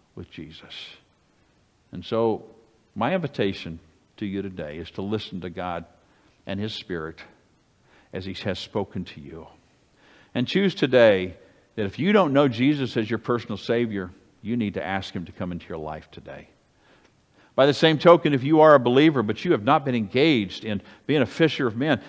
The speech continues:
please come to this shared ministry. Listen to God's Spirit. Make the choice today that with all of your Christian education and, and what you've learned through the Scriptures, that you actually engage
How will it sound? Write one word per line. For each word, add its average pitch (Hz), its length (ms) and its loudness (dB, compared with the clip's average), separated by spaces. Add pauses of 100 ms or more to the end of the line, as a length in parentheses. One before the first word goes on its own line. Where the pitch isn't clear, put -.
(120)
please 170 360 2
come 196 260 0
to 190 60 4
this 151 140 -2
shared 147 400 0
ministry. 117 480 -2 (200)
Listen 185 320 6
to 175 80 2
God's 139 300 4
Spirit. 170 520 0 (180)
Make 208 300 6
the 180 80 4
choice 247 540 10
today 180 580 8 (1500)
that 143 100 2
with 139 80 8
all 226 240 12
of 220 80 10
your 202 120 6
Christian 214 440 2
education 196 800 4
and, 117 160 0 (140)
and 139 120 4
what 202 220 6
you've 202 140 2
learned 196 300 8
through 196 100 2
the 156 80 0
Scriptures, 208 500 2 (180)
that 156 160 0
you 226 60 8
actually 208 340 4
engage 170 720 8